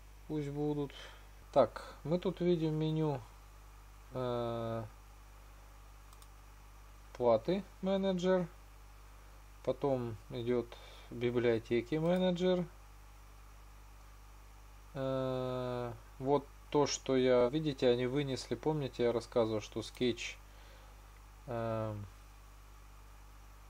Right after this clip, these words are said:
тут было в старой версии,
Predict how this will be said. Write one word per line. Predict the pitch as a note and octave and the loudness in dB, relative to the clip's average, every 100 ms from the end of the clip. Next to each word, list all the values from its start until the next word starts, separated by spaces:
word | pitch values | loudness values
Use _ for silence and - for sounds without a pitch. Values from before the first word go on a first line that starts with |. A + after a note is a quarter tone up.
| - - - - - - - - - | -20 -20 -20 -20 -20 -20 -20 -20 -6
тут | C3 A#2+ | -4 -2
было | A#2+ B2 A#2 A2 G#2 - | 2 4 4 2 -2 -12
в | - | -16
старой | - B2 A2+ G#2 G#2 - - - | 4 6 6 4 -2 -10 -20 -16
версии, | B2+ A#2 A2 - - G#2 G2 | -2 0 0 -2 -6 -6 -6